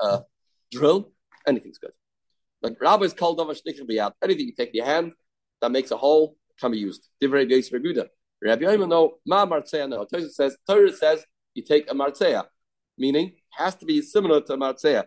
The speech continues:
Ma Martzea Miyuchad Shal Matchas. You can use other things as long as the metal.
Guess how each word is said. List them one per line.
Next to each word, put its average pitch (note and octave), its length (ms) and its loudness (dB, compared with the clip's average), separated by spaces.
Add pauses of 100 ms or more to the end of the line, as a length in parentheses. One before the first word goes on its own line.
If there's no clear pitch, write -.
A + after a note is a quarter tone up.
(240)
Ma A3 200 2
Martzea G3+ 400 -2
Miyuchad F3+ 340 -4
Shal A#2+ 140 -12
Matchas. F3 600 -6 (440)
You D#3 100 -10
can F3 120 0
use G3+ 220 -4
other E3+ 200 2
things C3+ 300 0
as - 80 -18
long F3 200 -2
as C#3+ 100 -2
the C3+ 80 -4
metal. B2+ 200 -4